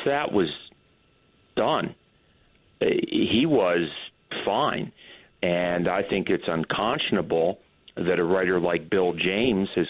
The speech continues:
come out and said, quote unquote, "Dick Allen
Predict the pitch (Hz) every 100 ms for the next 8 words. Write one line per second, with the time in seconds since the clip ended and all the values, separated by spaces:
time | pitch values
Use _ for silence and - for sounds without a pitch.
0 | - 95 92 85 82 - 80 - - 165
1 | 110 87 220 _ _ _ _ _ - 104
2 | 95 98 92 - 131 113 98 - - _
3 | _ _ _ _ _ _ _ - 87 107
4 | 151 - 98 92 92 95 98